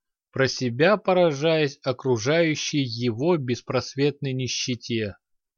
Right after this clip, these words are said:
Такого в империи не встретишь, как ни ищи.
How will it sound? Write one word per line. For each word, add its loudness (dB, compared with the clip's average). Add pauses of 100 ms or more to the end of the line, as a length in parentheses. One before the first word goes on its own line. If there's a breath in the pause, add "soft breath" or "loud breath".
(320)
Такого 4
в 2
империи 4
не 0
встретишь, 0
как -2
ни 2
ищи. -2